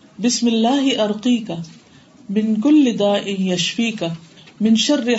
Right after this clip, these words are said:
حاسد اذا حسد ومن شر کل ذی عین۔" اللہ کے نام سے میں آپ کو دم کرتا ہوں کہ وہ ہر بیماری سے آپ کو شفا دے،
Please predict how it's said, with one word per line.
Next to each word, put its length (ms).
حاسد 420
اذا 300
حسد 340
ومن 300
شر 340
کل 340
ذی 180
عین۔" 260
اللہ 500
کے 80
نام 260
سے 200
میں 120
آپ 260
کو 80
دم 260
کرتا 320
ہوں 140
کہ 80
وہ 220
ہر 120
بیماری 440
سے 160
آپ 180
کو 80
شفا 440
دے، 100